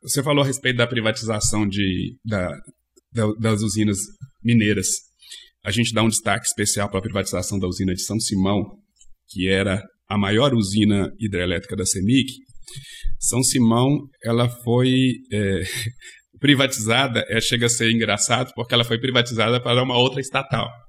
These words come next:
<laughs> O, o governo brasileiro vendeu a usina de São Simão para uma empresa que pertence ao governo chinês. A spic,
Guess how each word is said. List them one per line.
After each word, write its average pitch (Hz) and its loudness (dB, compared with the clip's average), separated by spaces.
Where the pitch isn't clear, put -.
<laughs> - -4
O, 127 2
o - -8
governo 131 2
brasileiro 131 2
vendeu 120 4
a 117 4
usina 110 2
de 110 -6
São 117 -2
Simão 123 2
para 110 2
uma 120 4
empresa 123 2
que 131 -4
pertence 120 -2
ao 127 -2
governo 123 -2
chinês. - -4
A 104 -2
spic, - -2